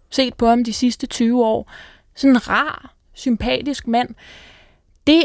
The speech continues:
at han skulle være i stand til at, at begå et overgreb, det virker sådan fuldstændig surrealistisk.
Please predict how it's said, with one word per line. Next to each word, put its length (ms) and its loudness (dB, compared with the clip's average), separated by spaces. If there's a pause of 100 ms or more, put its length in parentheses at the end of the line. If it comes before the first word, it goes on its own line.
at 220 0 (140)
han 220 0
skulle 240 -2
være 120 0
i 40 -8
stand 300 -6
til 140 -4
at, 120 -4 (280)
at 80 -2
begå 300 0
et 80 -4
overgreb, 540 -6 (240)
det 100 4
virker 240 4
sådan 200 -8
fuldstændig 460 -8
surrealistisk. 920 -4